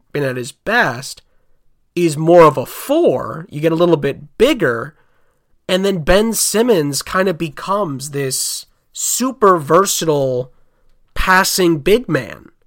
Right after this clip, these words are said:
inside. And you really try to go after Ben Simmons' strengths, which are passing the ball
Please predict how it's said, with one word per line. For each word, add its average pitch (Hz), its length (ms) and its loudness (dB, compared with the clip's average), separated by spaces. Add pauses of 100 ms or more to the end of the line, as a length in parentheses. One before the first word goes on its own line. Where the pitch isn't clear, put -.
(340)
inside. 170 840 -2 (760)
And 185 180 2
you 196 140 0
really 208 340 4
try 185 360 2
to 175 160 -2
go 156 280 4
after 165 360 2
Ben 151 320 0
Simmons' 143 640 -2
strengths, - 800 0
which 147 260 -4
are 135 380 0 (380)
passing 175 580 2
the 226 120 6
ball 135 580 -4